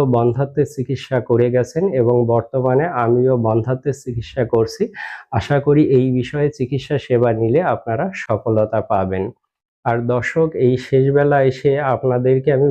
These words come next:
বলে দিচ্ছি, অনেকেই আপনারা আমার মোবাইল নাম্বারটি জানতে চান, তো তাদের সুবিধার জন্য বলে দিচ্ছি, আমার মোবাইল নাম্বারটি হচ্ছে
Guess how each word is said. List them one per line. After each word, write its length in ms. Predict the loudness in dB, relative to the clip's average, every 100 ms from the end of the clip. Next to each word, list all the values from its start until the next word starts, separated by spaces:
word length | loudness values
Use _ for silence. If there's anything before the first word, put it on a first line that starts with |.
| 2
বলে 220 | 2 4
দিচ্ছি, 280 | 2 0 -4
অনেকেই 460 | -2 0 0 2 2 2 -2
আপনারা 340 | -2 -2 0 2 2
আমার 220 | 2 2 4
মোবাইল 300 | 4 4 4 2
নাম্বারটি 400 | 2 2 0 -2 -2 0
জানতে 300 | 0 -2 -4
চান, 220 | -2 -4 -4 -12 -16 -16 -4
তো 80 | -2 0
তাদের 260 | 0 0 -4
সুবিধার 420 | -4 -2 0 0 0
জন্য 220 | 2 2 2 2
বলে 180 | 2 2 2
দিচ্ছি, 240 | 0 -2 -2
আমার 200 | 0 2 2 4
মোবাইল 280 | 2 2 0
নাম্বারটি 440 | 0 0 0 -2 -4
হচ্ছে 320 | -4 -4 -6